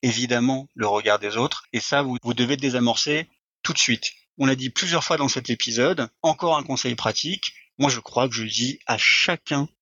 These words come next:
chacune des activités, et tout de suite, tout est anonyme, vous risquez rien,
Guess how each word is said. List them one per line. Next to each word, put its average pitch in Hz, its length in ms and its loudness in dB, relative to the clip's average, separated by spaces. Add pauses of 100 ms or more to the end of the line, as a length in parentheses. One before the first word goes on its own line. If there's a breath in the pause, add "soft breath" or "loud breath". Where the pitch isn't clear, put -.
chacune - 580 2
des 139 140 2
activités, 127 760 2 (280 soft breath)
et 123 140 4 (240)
tout 294 260 2
de 180 100 -2
suite, - 520 0 (640 loud breath)
tout 208 180 -10
est 190 60 4
anonyme, 160 600 2 (260)
vous 151 120 2
risquez 170 340 2
rien, 139 440 2